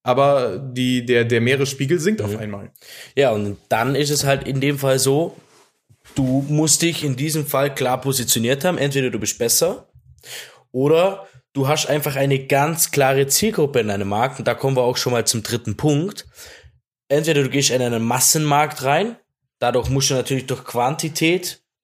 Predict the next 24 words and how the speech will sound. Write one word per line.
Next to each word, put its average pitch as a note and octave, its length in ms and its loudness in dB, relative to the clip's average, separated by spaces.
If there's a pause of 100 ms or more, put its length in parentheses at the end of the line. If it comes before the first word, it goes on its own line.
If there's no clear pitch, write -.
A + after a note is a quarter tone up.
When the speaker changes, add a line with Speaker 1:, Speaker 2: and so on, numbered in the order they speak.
(140)
Speaker 2:
ähm, C3+ 200 2
überzeugen D3 560 2
oder D#3+ 340 2
du D#3+ 80 2
fokussierst C#3 560 0
dich G2+ 180 -4
wieder, D3+ 260 0
wie B2 100 2
ihr A2+ 40 4
es G#2 100 0
sicherlich A#2 360 -2
schon G#2 100 -2
oft - 240 -4
gehört G#2+ 340 0
habt, C#3 220 -4 (420)
auf B2 220 0
einen A#2 300 0
Markt B2 400 2
mit B2+ 120 0
einer A2+ 260 0
hohen C#3 260 2
Kaufkraft. D3 680 -2
Das G#2 180 0
heißt, B2+ 440 2